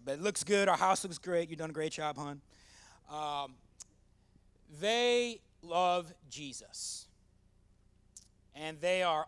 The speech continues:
unapologetic about that. And if you've been on social media this week, there was an article,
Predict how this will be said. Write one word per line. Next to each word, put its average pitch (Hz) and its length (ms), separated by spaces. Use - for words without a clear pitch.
unapologetic 185 1300
about 147 460
that. - 320
And 180 300
if 175 120
you've 190 200
been 214 80
on 214 100
social 226 400
media 277 260
this 233 200
week, 233 400
there 196 220
was 208 160
an 202 100
article, 240 560